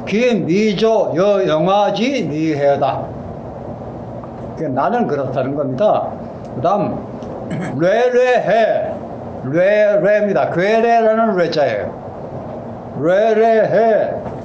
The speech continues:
약 무속이 기-, 기라.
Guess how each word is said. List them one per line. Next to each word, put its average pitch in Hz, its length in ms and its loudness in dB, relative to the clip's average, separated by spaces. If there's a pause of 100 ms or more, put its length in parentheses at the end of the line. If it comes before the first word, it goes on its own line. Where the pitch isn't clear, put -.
(160)
약 190 400 0
무속이 165 760 0 (3250)
기-, 190 380 0
기라. 160 500 0